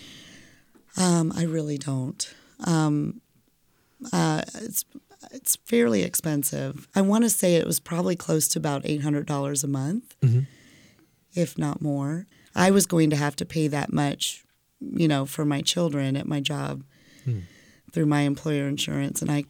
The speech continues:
Speaker 1: there's no way I could have afforded that.
Speaker 2: Well, Caroline Orr, we do see that there was a report came out this week, um, as the House G O P leadership is debating, uh, v-, uh,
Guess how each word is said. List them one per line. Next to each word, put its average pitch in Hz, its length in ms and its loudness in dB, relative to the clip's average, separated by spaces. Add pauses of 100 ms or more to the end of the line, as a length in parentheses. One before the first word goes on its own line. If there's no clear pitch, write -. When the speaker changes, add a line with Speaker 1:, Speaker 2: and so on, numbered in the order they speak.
Speaker 1:
there's 160 300 0
no 156 140 0
way 135 160 -2
I 139 80 -4
could 143 180 -10
have 147 100 -8
afforded 139 440 -8
that. 139 340 -6 (240)
Speaker 2:
Well, 156 80 2
Caroline 214 380 4
Orr, 123 220 6
we 127 140 2
do 160 160 4
see 131 300 2
that 113 180 -2
there 113 100 0
was 98 120 -4
a 101 60 -2
report 104 380 0
came 101 200 -6
out 90 200 -6
this - 220 -4
week, 92 320 -6 (380)
um, 90 320 -8
as 95 540 -4
the 104 80 -2
House 98 220 -4
G - 160 -4
O 95 40 -2
P 101 160 -2
leadership 98 500 -2
is 90 140 -2
debating, 90 600 0 (400)
uh, 90 140 -4
v-, 92 140 -12 (120)
uh, 127 100 -6